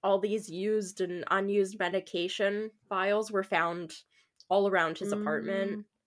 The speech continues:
Speaker 1: And
Speaker 2: Really?
Speaker 1: I think with the fax machine, too.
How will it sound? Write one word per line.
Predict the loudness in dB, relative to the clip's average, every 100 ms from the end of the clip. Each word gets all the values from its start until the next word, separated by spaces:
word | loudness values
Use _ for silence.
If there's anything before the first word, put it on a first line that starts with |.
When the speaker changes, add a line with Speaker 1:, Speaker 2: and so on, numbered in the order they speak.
| _ _ _ _ -4
Speaker 1:
And | -2 0 2 2 0 0 -4 -2
Speaker 2:
Really? | 0 0 0 -2 -2 -2 -4 -8 -16 _ 0
Speaker 1:
I | 2
think | 2 0
with | 0 0
the | 0
fax | 4 2 0 -8
machine, | -6 -4 -4 -4
too. | -6 -4 -4